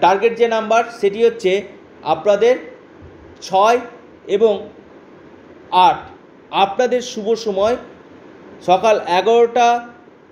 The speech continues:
তেইশ মিনিট থেকে শুরু করে বারোটা তেতাল্লিশ মিনিট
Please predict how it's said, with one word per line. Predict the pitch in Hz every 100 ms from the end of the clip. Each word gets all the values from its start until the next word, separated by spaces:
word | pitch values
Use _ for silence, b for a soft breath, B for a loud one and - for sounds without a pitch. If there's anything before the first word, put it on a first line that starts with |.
| - - - - - - - - - - - - - - -
তেইশ | 196 240 -
মিনিট | 226 247 240
থেকে | 240 226
শুরু | 240 226
করে | 220 226 226 226 - - 127
বারোটা | 151 175 220 214 220 220 226 - - - - - - - - - -
তেতাল্লিশ | 190 208 240 226 226 -
মিনিট | 220 220